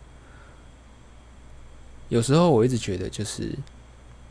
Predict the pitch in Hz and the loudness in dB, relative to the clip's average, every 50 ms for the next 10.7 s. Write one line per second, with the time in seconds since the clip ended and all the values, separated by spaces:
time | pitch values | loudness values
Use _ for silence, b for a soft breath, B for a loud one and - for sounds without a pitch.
0 | - - - - - - - - - - - - - - - - - - - - | -20 -20 -20 -20 -20 -20 -20 -20 -20 -20 -20 -20 -20 -20 -20 -20 -18 -14 -10 -2
1 | - 190 180 131 120 - 143 104 90 - - - 110 98 101 - 104 101 101 117 | 2 2 2 2 2 2 2 2 2 -2 -6 -8 -8 -8 -8 -8 -10 -8 -8 -10
2 | - - - - - - - - 110 104 104 98 - - - - - - - - | -10 -8 -10 -8 -8 -8 -6 -6 -6 -6 -8 -8 -8 -8 -8 -8 -6 -6 -8 -8
3 | - - - - - - - - - - - 135 131 123 - - - 120 - - | -6 -6 -6 -8 -10 -12 -12 -10 -6 -2 0 0 0 0 0 -2 -2 -4 -4 -6
4 | - - - B B B B B B B - - - - - - - - - - | -10 -16 -18 B B B B B B B -18 -20 -20 -20 -20 -20 -18 -18 -12 0
5 | - 139 127 120 - 110 98 98 101 104 107 107 113 117 123 113 104 107 - - | 4 4 4 4 2 0 -2 -2 0 0 -2 -2 -2 -2 -2 -2 -2 -2 -4 -6
6 | - - - - - - B B B B B B B B - - - 156 127 - | -8 -12 -18 -20 -20 -20 B B B B B B B B -4 2 2 4 4 4
7 | 113 107 113 120 117 - 101 95 101 - - - 95 - - 104 95 - - 147 | 2 2 2 2 2 0 -4 -6 -6 -8 -10 -10 -8 -6 -4 -4 -4 -4 -6 -10
8 | - B B B B B B B B B B B B B - - - - - 107 | -12 B B B B B B B B B B B B B -20 -20 -16 -10 -8 -6
9 | 98 95 92 - 123 - 139 127 - - - 107 104 113 117 117 - 110 95 98 | -6 -6 -6 -8 -10 -10 -12 -14 -14 -10 -8 -4 -2 -2 -2 -2 -2 -4 -6 -6
10 | 104 - 107 98 98 104 104 98 95 98 - - 156 | -6 -6 -4 -4 -2 0 0 0 0 -2 -2 -4 -8